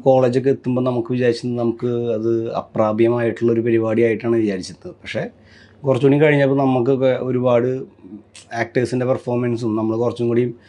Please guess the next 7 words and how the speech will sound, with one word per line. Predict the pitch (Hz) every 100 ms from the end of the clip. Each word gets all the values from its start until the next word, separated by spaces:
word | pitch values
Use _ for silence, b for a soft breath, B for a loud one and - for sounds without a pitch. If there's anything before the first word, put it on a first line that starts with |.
| b b
സിനിമയൊക്കെ | - 127 120 120 123 139
സീരിയസ് | - 120 120 117
ആയി | 127
കാണാൻ | 123 127 120
തുടങ്ങിയപ്പോൾ | 127 127 117 127 151 -
നമുക്കും, | 123 123 110 131 135 - - -
ഏഹ്, | 123 123 123 120